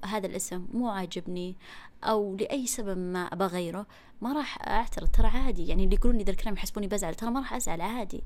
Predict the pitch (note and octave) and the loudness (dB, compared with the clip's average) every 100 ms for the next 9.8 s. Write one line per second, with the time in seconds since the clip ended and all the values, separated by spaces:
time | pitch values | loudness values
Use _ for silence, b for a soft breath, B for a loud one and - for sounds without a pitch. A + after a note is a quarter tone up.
0 | - C#4 C#4 - C4+ A#3+ A3+ A3 A#3 B3+ | 2 2 0 2 4 4 -2 -4 -4 -4
1 | A3 - - - - - B3 B3+ B3+ A3 | -4 -4 -6 -8 -8 -6 -4 -2 -2 -2
2 | F3+ F#3 F3+ A3 C4 B3+ A3+ G#3+ - - | -6 -8 -6 -2 0 2 4 6 8 10
3 | - F#4+ D#4+ A#3 A#3+ - - G#4 G#4+ A#3+ | 10 8 4 4 4 2 0 0 2 2
4 | B3 C#4 B3+ C#4+ F3 - B B B B | 2 2 2 2 0 -6 B B B B
5 | B B B B B B - - - - | B B B B B B 0 -2 -12 -16
6 | - - - - - - - - - - | -14 -12 -14 -16 -20 -16 -16 -16 -16 -10
7 | A3+ F#3 E3 - - A3+ - - - - | -6 -4 2 6 6 4 -8 -18 -16 -14
8 | - A#3 B3 - - A#3 A3+ G#3+ A#3 - | -10 -8 -6 -6 -6 -2 0 0 -2 -2
9 | - - G#3+ G3 A3+ - F#3 | 4 6 6 4 2 0 6